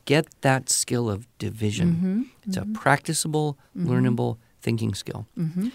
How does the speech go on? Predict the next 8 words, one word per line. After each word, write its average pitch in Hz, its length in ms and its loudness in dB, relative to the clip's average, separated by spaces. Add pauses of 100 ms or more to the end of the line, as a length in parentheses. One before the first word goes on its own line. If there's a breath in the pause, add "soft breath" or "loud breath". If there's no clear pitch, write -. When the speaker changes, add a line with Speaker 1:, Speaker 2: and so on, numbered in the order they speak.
(580 loud breath)
Speaker 1:
Then 156 480 6 (240)
we 127 400 4
move 143 680 4 (120)
to - 160 -2
the 113 100 0
next 165 500 2 (200)
of 113 180 0
the 113 140 0